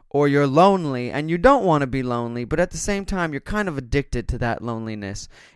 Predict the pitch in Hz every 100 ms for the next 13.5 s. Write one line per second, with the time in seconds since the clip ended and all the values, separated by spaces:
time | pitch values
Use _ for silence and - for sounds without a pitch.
0 | - 151 151 135 143 190 196 175 147 -
1 | - 185 170 - 135 110 147 127 107 98
2 | _ _ _ _ 127 123 113 - - -
3 | 147 143 151 143 156 156 180 196 160 147
4 | 143 131 147 139 - 151 147 131 123 120
5 | 123 123 - 143 113 135 123 107 107 _
6 | _ _ 123 120 147 147 143 131 143 127
7 | - 135 147 - - 139 139 127 127 135
8 | 127 - 117 117 120 131 123 98 135 135
9 | 156 - - 135 123 127 123 131 135 127
10 | 117 123 123 123 123 120 117 123 127 120
11 | - - _ _ _ - 147 127 135 135
12 | 143 135 131 131 123 127 135 117 - 135
13 | 135 117 113 101